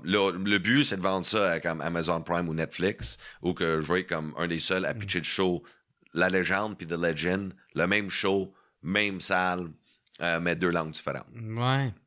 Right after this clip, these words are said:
Speaker 2: Ben, Chris, esti, euh, Simon Leblanc, que son show, il est sur, euh, Netflix. Euh,
Speaker 1: Ouais.
Speaker 2: il est sur, euh,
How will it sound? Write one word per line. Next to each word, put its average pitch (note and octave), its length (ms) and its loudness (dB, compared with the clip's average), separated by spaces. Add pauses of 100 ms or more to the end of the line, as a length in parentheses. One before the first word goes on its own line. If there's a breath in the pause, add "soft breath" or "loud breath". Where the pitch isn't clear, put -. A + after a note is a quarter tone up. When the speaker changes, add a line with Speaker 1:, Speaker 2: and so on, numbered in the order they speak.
(100)
Speaker 2:
Ben, C#3+ 380 0
Chris, G#3+ 420 -8
esti, G#2+ 640 -6
euh, G2 260 0
Simon C#3+ 420 -2
Leblanc, A#2+ 400 0
que G2+ 360 -2 (380 loud breath)
son A2 260 -2
show, D3 300 -4
il A2 140 -4
est - 20 -2
sur, - 240 -2
euh, F#2+ 380 -4
Netflix. G#2 680 -6
Euh, C#3 140 4
Speaker 1:
Ouais. - 80 2
Speaker 2:
il C#3 60 -2
est C3+ 40 -2
sur, C#3 400 -2
euh, G2+ 500 -4